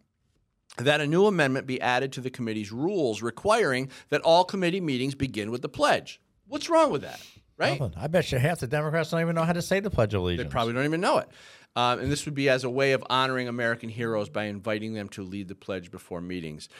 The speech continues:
Speaker 1: Um, this made many of the Democrats on the committee uneasy,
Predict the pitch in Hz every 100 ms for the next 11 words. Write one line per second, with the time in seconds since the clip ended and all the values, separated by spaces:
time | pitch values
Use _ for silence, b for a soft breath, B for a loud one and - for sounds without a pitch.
0 | B B - 98 98 95 - 117 190 220
1 | 202 196 196 143 147 156 156 160 120 113
2 | 113 123 113 113 110 110 117 95 104 -
3 | 104 - 143 156 123 71